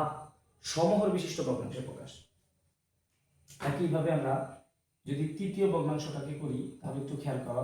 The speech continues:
তৃতীয় ভগ্নাংশ কি আছে আমাদের কাছে? জেড স্কয়ার by জেড এক্স। তাহলে পরে আমরা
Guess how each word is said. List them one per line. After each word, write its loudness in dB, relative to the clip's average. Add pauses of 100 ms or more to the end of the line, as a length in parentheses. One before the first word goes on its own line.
(100)
তৃতীয় 2
ভগ্নাংশ 2 (120)
কি -4
আছে -4
আমাদের -2
কাছে? -4 (580)
জেড 4 (140)
স্কয়ার 2
by 4 (100)
জেড -4
এক্স। -14 (800)
তাহলে 0
পরে 0
আমরা 0